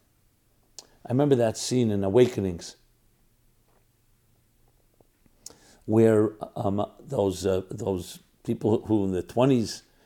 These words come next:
suffered some type of virus that caused them all to become like vegetables. But then they were revived through some magic medication, which ended up not working. It's a pretty sad ending, but, but when they come out of it,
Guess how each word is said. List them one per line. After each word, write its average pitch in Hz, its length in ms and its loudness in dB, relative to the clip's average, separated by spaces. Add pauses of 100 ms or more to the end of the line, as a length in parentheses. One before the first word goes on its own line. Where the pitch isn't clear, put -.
suffered 113 420 -4
some 104 200 -4
type 104 220 0
of 98 100 -4
virus 113 460 2
that - 200 -12
caused 107 240 -4
them 104 140 -2
all 101 80 -2
to 101 100 -10
become 104 320 -4
like 101 140 -4
vegetables. 104 500 -6
But - 140 -12
then 117 160 -2
they 110 80 0
were 107 160 -2
revived 101 420 0
through 104 120 -6
some 104 340 -4 (880)
magic 113 420 -2 (640)
medication, 117 680 0 (220)
which 107 180 -6
ended 120 200 0
up - 160 -4
not 101 220 -4
working. 123 420 4 (1040)
It's - 80 -20
a - 100 -14
pretty - 240 -6
sad 107 340 4
ending, 123 340 4
but, - 380 2 (800)
but 120 100 2
when 123 120 4
they 120 100 6
come 143 240 2
out 156 180 4
of 107 160 2
it, - 280 -6